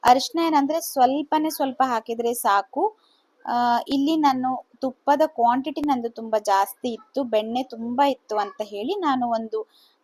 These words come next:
ಕಾಲು ಟೇಬಲ್ ಸ್ಪೂನ್ಗಿಂತ ಕಡಿಮೆ ಅರಿಶಿನನ ಹಾಕೊಂಡಿದ್ದೀನಿ. ನೀವು ನೋಡ್ತಾ ಇರ್ಬೋದು ಇವಾಗ ಎಷ್ಟು ಚೆನ್ನಾಗಿ ಅದು ಕುದೀತಾ ಇದೆ, ಮತ್ತೆ ಮೇಲೆ ಬರ್ತಾ ಇದೆ ತುಪ್ಪ ಅಂತ ಹೇಳಿ.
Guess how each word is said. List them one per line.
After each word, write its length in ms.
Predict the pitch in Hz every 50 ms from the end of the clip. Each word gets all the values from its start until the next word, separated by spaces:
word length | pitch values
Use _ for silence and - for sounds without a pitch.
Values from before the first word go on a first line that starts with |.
| _ _
ಕಾಲು 460 | - 254 240 240 240 247 269 302 311
ಟೇಬಲ್ 460 | 302 - 277 262 247 233 226 233 247 240
ಸ್ಪೂನ್ಗಿಂತ 680 | - - - 226 214 214 208 208 214 208 202 _ - 277
ಕಡಿಮೆ 500 | 277 - - 240 311 330 254 262 - - - - _ _ _ _ _ _ -
ಅರಿಶಿನನ 460 | 220 214 214 - - 226 214 208 214 233
ಹಾಕೊಂಡಿದ್ದೀನಿ. 760 | 240 226 202 190 - - 214 220 208 202 196 214 220 277 392 415 - _ _ _ _ _ _ _ _ _ -
ನೀವು 140 | 269 277
ನೋಡ್ತಾ 440 | 262 254 240 240 240 247 - - 294
ಇರ್ಬೋದು 320 | 269 240 214 - 214 208 208
ಇವಾಗ 260 | 208 202 202 202 226
ಎಷ್ಟು 380 | 226 214 202 - - - 269
ಚೆನ್ನಾಗಿ 680 | 269 - - - 220 214 214 214 233 240 240 262 262 240
ಅದು 340 | 220 208 208 208 208 - - _ _ _ _
ಕುದೀತಾ 440 | - - 208 - 220 220 - 254 247
ಇದೆ, 240 | 233 220 208 214 214
ಮತ್ತೆ 340 | 214 208 190 - - 214 202
ಮೇಲೆ 400 | 202 208 202 208 226 240 262 277
ಬರ್ತಾ 340 | - 226 214 - _ -
ಇದೆ 220 | 214 202 196 202 202
ತುಪ್ಪ 360 | - - 202 - _ _ 208 202
ಅಂತ 220 | 196 190 - - 208
ಹೇಳಿ. 400 | 208 208 190 190 214 269 359